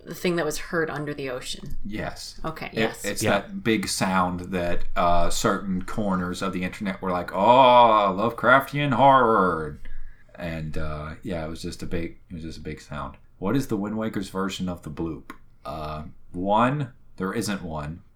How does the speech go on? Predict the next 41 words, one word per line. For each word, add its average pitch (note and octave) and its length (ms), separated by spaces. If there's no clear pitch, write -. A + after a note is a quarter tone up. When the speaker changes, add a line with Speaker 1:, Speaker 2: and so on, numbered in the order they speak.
Speaker 1:
Giant G3 280
Octos. F#3 640
Speaker 2:
Oh, E2 340
okay. D#2 480
Speaker 1:
Or F3 220
the F3 160
frog F3 500
gods. - 480
Speaker 2:
Yeah, G2+ 300
that G2 160
would G#2+ 160
work. F2+ 460
Um, F2 320
how - 160
about G#2 180
the F2+ 60
Tower F#2+ 400
of E2+ 80
the D#2 60
Gods? C2+ 580
Speaker 1:
Yeah, E3 120
that, E3 240
that E3+ 160
would E3+ 140
cause D3+ 320
a C#3+ 40
very C#3+ 220
big D3 220
bloop. - 340
Speaker 2:
Yeah. D2+ 220
What, G#2 380
what A2 140
do A2 40
you G#2+ 140
think, G2 220
Crystal? F#2 500
Speaker 3:
I A#2+ 80
mean, A#2 140
Hyrule's D3 520
had A2 500
n-, - 80